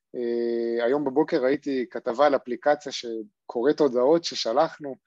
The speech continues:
ומחקנו, אז יש גם דרך, אה, זה, אבל, אבל בגדול,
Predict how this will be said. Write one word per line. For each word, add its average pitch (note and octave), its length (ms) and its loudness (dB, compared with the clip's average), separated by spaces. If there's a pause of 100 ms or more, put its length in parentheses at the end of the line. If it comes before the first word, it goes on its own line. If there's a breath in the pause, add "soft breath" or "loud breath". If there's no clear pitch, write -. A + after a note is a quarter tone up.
(280 soft breath)
ומחקנו, A#2 720 -6
אז G#2+ 120 -10
יש B2+ 160 -6
גם A#2 160 -8
דרך, A#2+ 320 -4
אה, A2+ 160 -2
זה, E3+ 120 6
אבל, C3 160 4 (480 loud breath)
אבל C#3+ 200 4
בגדול, D#3 640 6